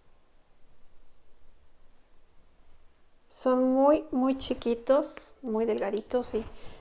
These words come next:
sirven para esta parte de acá, para pintar la ceja, para lo que te haga falta.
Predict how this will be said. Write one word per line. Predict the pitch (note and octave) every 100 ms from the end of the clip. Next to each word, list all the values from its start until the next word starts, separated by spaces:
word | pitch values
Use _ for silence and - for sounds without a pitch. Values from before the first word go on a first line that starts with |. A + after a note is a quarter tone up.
| - -
sirven | A#3 A#3
para | A3
esta | G3+ G3+
parte | G3 G3 F#3+
de |
acá, | F3+ - A3+ A#3+ A#3+
para | A3+ F#3+
pintar | - G#3 G3+ F#3+
la | G3+
ceja, | - - A#3+ A#3+ C4 C4 C4 - - - - - - - - - - - - - - - -
para | G#3+ G3
lo | F#3+
que | -
te | G#3
haga | A3
falta. | A3 F3+ -